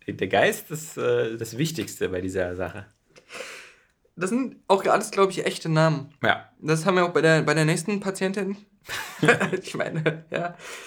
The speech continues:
Speaker 2: „Hallo, ich bin die kleine Begüm Skinny.“
Speaker 1: Ja, das ist doch, äh,
Speaker 2: Ja, Begüm
Speaker 1: äh,
Speaker 2: Skinny.
Speaker 1: okay.
Speaker 2: „Ich bin blutjunge achtzehn,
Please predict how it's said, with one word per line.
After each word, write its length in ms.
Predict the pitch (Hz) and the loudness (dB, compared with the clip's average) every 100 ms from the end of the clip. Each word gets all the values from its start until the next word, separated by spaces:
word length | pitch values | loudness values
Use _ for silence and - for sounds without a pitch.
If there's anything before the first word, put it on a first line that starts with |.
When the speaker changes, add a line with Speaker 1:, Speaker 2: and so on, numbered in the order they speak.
| - - - _ _ _ | -18 -20 -20 _ _ _
Speaker 2:
„Hallo, 360 | - 277 214 - | -2 4 4 2
ich 140 | 165 - | -2 -2
bin 140 | 202 | -2
die 60 | 196 | -2
kleine 400 | - 208 220 214 | 2 2 4 2
Begüm 480 | 160 208 196 214 202 | 2 -2 -2 -2 -2
Skinny.“ 540 | 196 - 226 190 151 - - _ _ | -4 -6 -2 -2 -2 -6 -20 _ _
Speaker 1:
Ja, 180 | 160 139 | -2 2
das 220 | 120 208 | 2 0
ist 220 | 190 160 | -2 -2
doch, 160 | 127 - | -2 -2
äh, 380 | - - - 175 | 0 4 4 4
Speaker 2:
Ja, 40 | |
Begüm 560 | 156 170 214 233 294 359 - _ _ | 2 4 4 4 2 0 -4 _ _
Speaker 1:
äh, 100 | 175 | -4
Speaker 2:
Skinny. 600 | 147 - 240 208 139 127 208 | -4 -2 0 2 0 -2 -6
Speaker 1:
okay. 360 | 214 147 180 - _ _ _ _ - | -4 -2 -4 -6 _ _ _ _ -10
Speaker 2:
„Ich 140 | 190 | 0
bin 160 | 226 208 | 2 4
blutjunge 460 | 233 311 254 240 180 | 4 4 4 6 6
achtzehn, 380 | - - 214 | 4 4 2